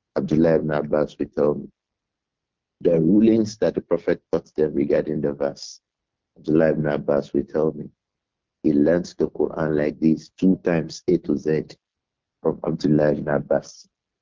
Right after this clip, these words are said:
Ikhwa, there's a benefit here. Real knowledge itself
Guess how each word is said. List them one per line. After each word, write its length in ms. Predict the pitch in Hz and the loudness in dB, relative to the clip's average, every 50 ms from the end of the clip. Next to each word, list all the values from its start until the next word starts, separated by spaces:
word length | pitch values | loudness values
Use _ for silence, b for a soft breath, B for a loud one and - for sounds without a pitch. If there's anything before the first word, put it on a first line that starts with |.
| _ - | _ 0
Ikhwa, 540 | 90 90 - 87 - 92 90 85 82 82 - - | 0 0 0 -2 0 2 2 2 2 0 -4 -4
there's 260 | - 78 76 - - | -2 -2 -2 -2 -2
a 60 | 71 67 | -6 -6
benefit 460 | 69 69 80 82 82 80 73 71 - _ _ | 0 0 0 2 2 0 -2 -4 -10 _ _
here. 400 | 78 76 71 76 76 76 76 78 _ _ _ _ _ _ _ _ _ _ _ _ | 0 0 2 0 -2 -8 -10 -14 _ _ _ _ _ _ _ _ _ _ _ _
Real 400 | - 85 95 117 127 135 135 123 | 0 4 6 6 8 8 6 6
knowledge 460 | 104 110 104 107 110 104 104 101 95 - | 4 4 4 4 6 6 4 4 2 -2
itself 560 | - - - _ _ - 92 90 90 - - | -8 -10 -10 _ _ 2 4 4 2 0 -8